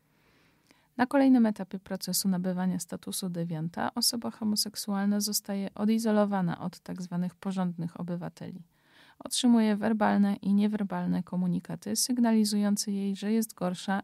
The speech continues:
i nieakceptowana w roli współpracownika, przyjaciela, sąsiada, członka rodziny.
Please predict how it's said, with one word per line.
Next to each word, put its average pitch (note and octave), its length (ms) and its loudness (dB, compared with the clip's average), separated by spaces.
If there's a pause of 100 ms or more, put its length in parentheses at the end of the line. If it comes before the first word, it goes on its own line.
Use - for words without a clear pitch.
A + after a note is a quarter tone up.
i G3+ 140 2
nieakceptowana F#3 920 -4 (400)
w G#3 40 -10
roli G#3 240 2
współpracownika, G#3 1080 -2
przyjaciela, F#3 800 -6
sąsiada, E3+ 680 -4 (100)
członka E3+ 400 -8
rodziny. F3+ 380 -8